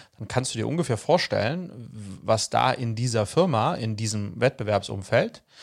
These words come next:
ähm, sozusagen da für eine Marschrichtung vorgegeben wird und wie schwer kompetitiv das ist, um dieses Spiel dann in einem sehr stark umworbenen Markt, wo es um sehr viel Zeit und auch um Geld geht,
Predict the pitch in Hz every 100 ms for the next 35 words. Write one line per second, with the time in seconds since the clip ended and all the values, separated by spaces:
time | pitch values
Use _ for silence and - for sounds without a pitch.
0 | - - - 110 113 113 113 113 110 110
1 | 107 107 113 - 107 104 113 165 - -
2 | - 113 110 110 107 101 - 170 107 104
3 | 98 95 - 107 107 - - 113 110 120
4 | 110 104 - 127 - 98 139 175 - -
5 | _ 143 147 208 233 - _ _ _ -
6 | 139 117 110 - 127 160 175 151 135 147
7 | 120 117 110 131 135 127 123 123 113 110
8 | 113 107 107 127 170 120 104 104 107 113
9 | 107 - 135 123 101 - 101 101 117 -
10 | -